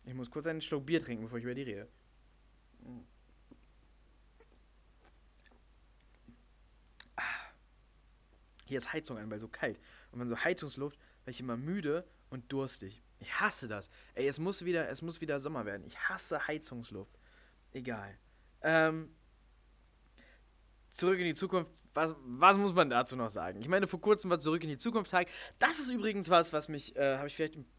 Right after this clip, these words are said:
Star Wars Podcast schon mal gesagt, was mich ein bisschen irritiert. Auf einmal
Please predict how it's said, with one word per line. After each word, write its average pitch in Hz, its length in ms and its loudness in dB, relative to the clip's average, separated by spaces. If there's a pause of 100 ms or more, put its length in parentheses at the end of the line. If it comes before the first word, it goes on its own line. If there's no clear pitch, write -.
(140)
Star 180 360 0
Wars 165 200 4
Podcast 165 460 -2
schon 165 80 -6
mal 151 100 -2
gesagt, 151 220 -6
was 139 100 -8
mich 139 140 -12
ein 127 60 -10
bisschen 123 240 -10
irritiert. 247 560 6 (640)
Auf 139 180 -2
einmal 185 680 2